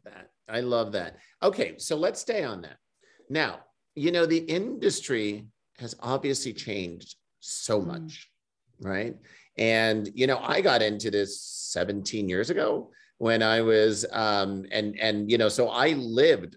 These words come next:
Speaker 1: through the down market, but so many people that are in the industry now have only seen a very
Speaker 2: Mm-hmm.
Speaker 1: sort of, like, stable market that grows year over year.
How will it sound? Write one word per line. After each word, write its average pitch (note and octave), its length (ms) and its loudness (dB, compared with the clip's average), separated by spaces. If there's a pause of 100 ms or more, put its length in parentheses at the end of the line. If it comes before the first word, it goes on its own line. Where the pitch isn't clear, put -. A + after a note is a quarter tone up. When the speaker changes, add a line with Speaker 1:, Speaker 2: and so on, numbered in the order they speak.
(160)
Speaker 1:
through A2 160 0
the G2 80 -2
down A2+ 420 -2
market, E2+ 500 -6 (400)
but C#3 200 4
so E3+ 800 6
many D#3+ 300 2
people C#3+ 340 -2
that C3 120 0
are F#2+ 100 2
in G2 120 -2
the G2+ 180 0
industry A2+ 460 -4
now F#2+ 520 -2 (180)
have G#2 300 -6
only D3 380 0
seen D#3+ 600 -2 (420)
a A#2+ 100 4
very G#2+ 640 4
Speaker 2:
Mm-hmm. B2+ 80 -6
Speaker 1:
sort A2+ 180 0
of, G2+ 200 0
like, G#2+ 340 2
stable A2+ 840 2 (200)
market A2+ 640 0
that G#2+ 320 2
grows G2 580 4 (320)
year F#2+ 560 2
over F2+ 180 -2
year. E2+ 480 -4